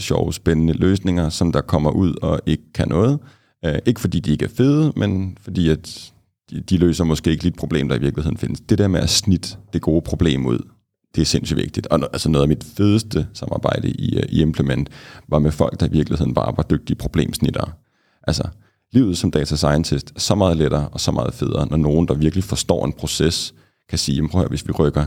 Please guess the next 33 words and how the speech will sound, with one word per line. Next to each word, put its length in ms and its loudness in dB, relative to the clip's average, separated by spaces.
den 120 2
her 120 2
klods 380 0
herover, 400 0
den 160 -2
her 120 2
klods 300 -4
derover, 380 0
så 120 -4
procestrinene 680 0
hedder 200 0
sådan, 240 -2
sådan 180 -2
og 60 -6
sådan, 360 -2
så 160 -4
kan 100 0
vi 80 2
tage 200 0
det 80 2
her 140 2
procestrin, 600 0
og 120 -20
det 100 4
kan 100 2
nu 120 2
automatiseres 720 -2
væk." 220 -8
Snip, 600 -4
og 140 -16
så 120 -2
kører 180 -4
det. 100 -6